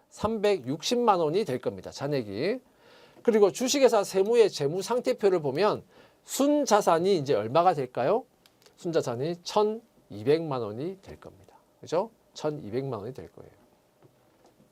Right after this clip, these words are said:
줄여서 천이백만 원이 되고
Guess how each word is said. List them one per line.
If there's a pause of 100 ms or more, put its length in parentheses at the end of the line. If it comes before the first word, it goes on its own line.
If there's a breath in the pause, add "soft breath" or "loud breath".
(500 soft breath)
줄여서
천이백만
원이
되고